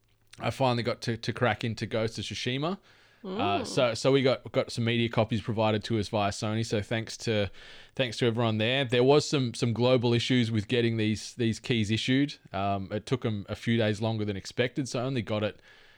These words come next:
Speaker 1: yesterday. So I was only able to churn out probably three to four hours last night before,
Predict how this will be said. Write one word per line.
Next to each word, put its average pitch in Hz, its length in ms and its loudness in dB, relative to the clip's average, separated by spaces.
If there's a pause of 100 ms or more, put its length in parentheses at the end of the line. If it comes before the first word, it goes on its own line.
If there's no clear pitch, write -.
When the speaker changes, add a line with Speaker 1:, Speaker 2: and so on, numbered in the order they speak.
(120)
Speaker 1:
yesterday. 107 720 0
So - 160 -2
I - 20 2
was 110 120 0
only 139 200 0
able 110 220 0
to 104 100 -4
churn 110 280 -2
out 104 180 -4
probably 98 360 -6
three 120 240 -2
to 117 60 2
four 110 280 0
hours 110 680 0
last 107 360 -2
night 113 260 -2
before, 113 520 0